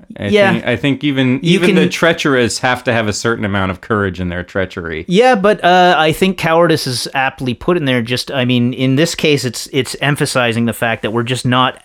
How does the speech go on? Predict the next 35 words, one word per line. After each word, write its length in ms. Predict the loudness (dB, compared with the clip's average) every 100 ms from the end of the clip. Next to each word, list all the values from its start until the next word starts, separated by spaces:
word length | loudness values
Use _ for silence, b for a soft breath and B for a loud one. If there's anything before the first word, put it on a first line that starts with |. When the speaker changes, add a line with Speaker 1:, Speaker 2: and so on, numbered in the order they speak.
| _
Speaker 2:
naturally 800 | -4 -2 -2 -4 -4 -4 -4 -6
courageous, 840 | -8 -8 -6 -8 -10 -14 -12 -12 -14 -10
as 160 | -8 -6
we 100 | -8
like 160 | -8
to 80 | -10
think 220 | -10 -10
of 100 | -10
ourselves, 540 | -12 -10 -10 -12 -12 -14
by, 360 | -10 -8 -8
by 440 | -10 -14 -10 -8 -8
the 120 | -10
point 240 | -10 -8 -4
that 100 | -4
he's 80 |
Speaker 1:
Mm-hmm. 80 | -4
Speaker 2:
getting, 340 | -6 -8 -12 -14
uh, 140 | -18 -20 -14
at. 360 | -14 -14 -16 B B B B B
But 120 | 0
not 100 | 4
only 200 | 4 4
that, 180 | 2 2
I 100 | 2
would 120 | 4
also 300 | 2 2 0
argue 280 | 2 0 0
that 180 | -2 -2
cowardice 460 | 0 2 2 -2
can 180 | -4 -6
keep 240 | -4 -8
you 140 | -6 -6
alive, 580 | -2 -2 -4 -8 -14 -20 B B B
where, 500 | -6 -4 -4 -4 -6 -6
uh, 420 | -4 -4 -6